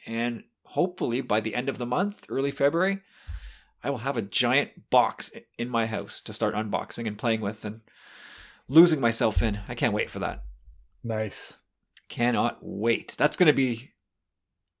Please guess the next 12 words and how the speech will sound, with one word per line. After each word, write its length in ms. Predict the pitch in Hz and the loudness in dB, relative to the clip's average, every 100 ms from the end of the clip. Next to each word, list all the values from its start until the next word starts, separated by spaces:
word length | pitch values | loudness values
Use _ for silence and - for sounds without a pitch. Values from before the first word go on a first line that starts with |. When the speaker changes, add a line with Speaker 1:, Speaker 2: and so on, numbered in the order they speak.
| _ | _
Speaker 1:
the 100 | 120 | -4
centerpiece 640 | 107 131 117 104 - 113 - | 0 0 0 -4 0 0 0
<laughs> 0 | |
of 120 | - | -2
this 160 | 123 - | -4 -2
collection 420 | 120 101 - 107 | 2 2 0 -4
for 180 | - 104 | -4 -2
sure, 380 | - 113 92 - | 0 -2 -4 -10
for 160 | - 117 | -4 2
a 60 | |
long 320 | 117 123 104 | 4 4 4
time. 340 | 104 95 64 | 0 -6 -8